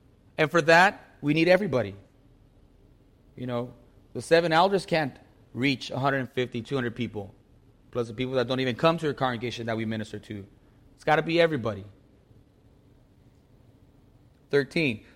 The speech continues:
till we all come to the unity of faith and to the knowledge of his Son, the Son of God, to a perfect man. That's our goal, perfection, to be like Christ. "Oh my, but I'm never gonna get there." That's right.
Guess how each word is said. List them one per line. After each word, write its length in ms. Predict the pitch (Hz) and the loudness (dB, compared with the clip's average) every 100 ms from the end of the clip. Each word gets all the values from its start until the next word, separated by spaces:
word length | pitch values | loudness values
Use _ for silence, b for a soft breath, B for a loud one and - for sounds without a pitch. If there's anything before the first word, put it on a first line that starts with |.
| _ | _
till 100 | 165 | 0
we 140 | 156 | 2
all 180 | 160 175 | 6 6
come 200 | 185 202 | 6 2
to 100 | 185 | 2
the 80 | 185 | -2
unity 320 | 170 190 190 | -2 0 0
of 80 | 170 | 2
faith 340 | - 202 180 | 6 6 6
and 80 | 156 | 4
to 80 | - | -2
the 100 | 151 | 0
knowledge 360 | 156 170 175 170 | 4 4 4 -2
of 80 | |
his 80 | 143 | -8
Son, 400 | - 185 175 123 - b - | -2 0 0 -2 -8 b -12
the 80 | |
Son 160 | - 175 | 0 0
of 100 | 170 | 2
God, 320 | 180 185 143 B B - | 6 8 8 B B 0
to 140 | 170 | 4
a 40 | |
perfect 460 | 160 - 208 208 170 | 4 6 4 4 0
man. 240 | 190 170 | 2 2
That's 220 | 151 185 226 | 6 6 4
our 80 | |
goal, 300 | 175 160 226 | 2 4 4
perfection, 760 | - 160 - 220 226 214 135 110 - - | 4 -2 4 4 4 0 0 -2 -14 -4
to 100 | 190 | 0
be 160 | 214 | 4
like 220 | 247 233 | 6 4
Christ. 560 | - 247 247 151 - - _ _ _ _ _ _ - | 6 8 8 6 -2 -16 _ _ _ _ _ _ 0
"Oh 120 | 208 | 4
my, 160 | 208 | 6
but 140 | 190 180 | 6 6
I'm 100 | 170 | 6
never 180 | 202 185 | 4 4
gonna 140 | 175 | 2
get 240 | 170 190 | 0 0
there." 180 | 156 120 - - | 2 0 -2 -6
That's 240 | 127 - | -6 0
right. 260 | 170 123 | 2 2